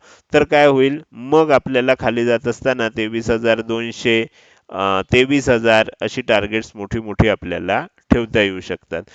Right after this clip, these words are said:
तर त्या दृष्टीनं आपल्याला इथे वाट बघायची की तेवीस हजार पाचशे ही लेवल ब्रेक होतीये का.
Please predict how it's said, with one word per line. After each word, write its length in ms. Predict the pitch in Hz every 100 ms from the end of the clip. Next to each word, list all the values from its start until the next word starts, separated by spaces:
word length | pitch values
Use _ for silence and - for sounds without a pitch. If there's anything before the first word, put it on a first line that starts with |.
| - _
तर 40 | 131
त्या 120 | 131 135
दृष्टीनं 560 | 143 135 143 135 135 139 _ -
आपल्याला 380 | 110 123 120 123
इथे 200 | 117 127
वाट 220 | 120 117
बघायची 420 | 120 117 113 113
की 100 | 113
तेवीस 360 | 113 107 113 110
हजार 220 | 110 110
पाचशे 380 | 110 104 - 110
ही 180 | 113 110
लेवल 300 | 98 110 131
ब्रेक 360 | 117 131 123
होतीये 360 | 104 95 90 85
का. 200 | -